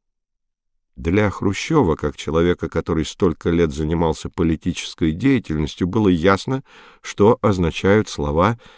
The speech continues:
Георгия Максимилиановича. Всё уже решено. "Кто выдвигал кандидатуру Маленкова на пост председателя Совета Министров?" —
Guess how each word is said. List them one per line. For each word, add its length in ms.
Георгия 640
Максимилиановича. 1120
Всё 440
уже 360
решено. 500
"Кто 400
выдвигал 640
кандидатуру 640
Маленкова 560
на 140
пост 300
председателя 680
Совета 400
Министров?" — 640